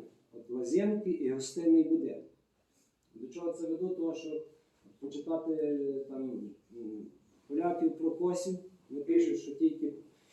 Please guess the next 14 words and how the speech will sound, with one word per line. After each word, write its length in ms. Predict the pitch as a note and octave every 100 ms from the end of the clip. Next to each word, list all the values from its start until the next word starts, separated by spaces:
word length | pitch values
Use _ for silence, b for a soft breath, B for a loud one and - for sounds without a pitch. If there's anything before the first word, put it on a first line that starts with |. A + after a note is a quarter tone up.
| b _
Тарнавському, 840 | C#3+ C#3+ C#3+ D3+ D3+ - D#3+ D#3 D3+
тільки 280 | C#3+ C#3+
його 320 | C3 C3 D3 C3+
лічниці 800 | C3+ - D#3 F3+ - F3+ D#3+ - -
Косів 340 | D#3 D3 D3+
став 320 | - D#3 D3 C3+
відомий 720 | B2+ D3+ F#3+ F3+ F3 E3 E3 D#3+ C#3 C#3+
у 180 | C#3 C3+
Польщі, 720 | - F3+ F#3 E3+ - D#3 - -
а 60 |
так 220 | C#3 D#3 -
само 320 | D#3 D3+ D#3
в 80 | D3
Австрії. 440 | - - - -